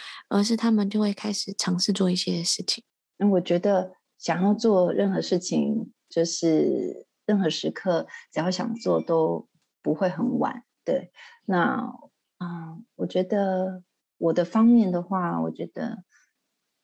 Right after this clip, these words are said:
Speaker 2: 目前我想要先休息吧，就是我所谓的休息，就是先预备自己。呃，我觉得是因为这样子，就是我的孩子这样子，你看照顾了十年，他们终于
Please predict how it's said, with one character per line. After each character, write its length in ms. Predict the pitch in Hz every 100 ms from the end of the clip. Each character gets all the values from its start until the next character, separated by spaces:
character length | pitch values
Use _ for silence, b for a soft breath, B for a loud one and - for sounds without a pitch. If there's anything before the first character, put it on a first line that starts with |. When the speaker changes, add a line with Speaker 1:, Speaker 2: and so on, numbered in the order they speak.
| _
Speaker 2:
目 140 | 254 233
前 240 | 226 170 165
我 100 | 185
想 260 | - -
要 80 | 196
先 240 | 196 190
休 260 | 196 190 202
息 300 | 202 - 220
吧， 340 | - - -
就 160 | - 185
是 500 | 180 190 180 165 -
我 80 | 220
所 160 | 240 180
谓 120 | 220
的 100 | 196
休 240 | 196 196
息， 180 | 202 170
就 140 | 170 180
是 180 | 180
先 400 | 180 180 180 185 - b -
预 120 | 202
备 180 | 190 156
自 200 | - 302
己。 260 | - - - b b _
呃， 100 | - - - 52 50 - - _ _ _ _
我 100 | 175
觉 160 | 175 202
得 160 | 214
是 120 | 208 - - - _ _ _ -
因 140 | 233
为 160 | 240 233 240 - -
这 100 | 226
样 240 | 214 196
子， 200 | 185 175
就 120 | 180 190
是 120 | 190
我 100 | 170
的 80 | 180
孩 220 | 175 170
子 180 | 175 170
这 120 | 196
样 200 | 190 185
子， 240 | 180 175
你 140 | 170 180
看 160 | 185
照 180 | 180 190
顾 260 | 190 175 165
了 80 |
十 240 | 160 - 160
年， 220 | 170 165
他 100 | 180
们 140 | 180
终 240 | 175 175
于 120 | 175